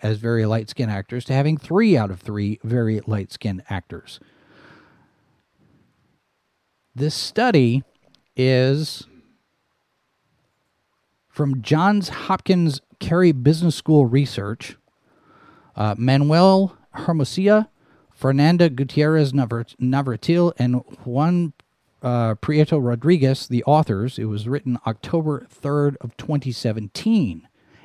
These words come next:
And we're just now really getting some coverage of this because of the, the,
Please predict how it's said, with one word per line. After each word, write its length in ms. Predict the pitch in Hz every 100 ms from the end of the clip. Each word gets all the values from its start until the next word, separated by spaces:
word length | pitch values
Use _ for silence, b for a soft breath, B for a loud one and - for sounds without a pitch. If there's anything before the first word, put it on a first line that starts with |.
| -
And 120 | 147
we're 140 | 143 143
just 400 | 107 170 175 180
now 320 | 175 175 170
really 480 | 139 170 185 165 143
getting 440 | 123 156 160 143
some 260 | - 123 123
coverage 520 | - 247 196 127 117
of 200 | 110 98
this 460 | 90 85 - - _ b b b b b b b b b 135
because 1120 | 165 - - 202 202 123 107 143 185 - - _ _ _ _ _ _ _ -
of 460 | 139 147 151 156 -
the, 320 | 151 151 139 143
the, 480 | 135 135 151 147 139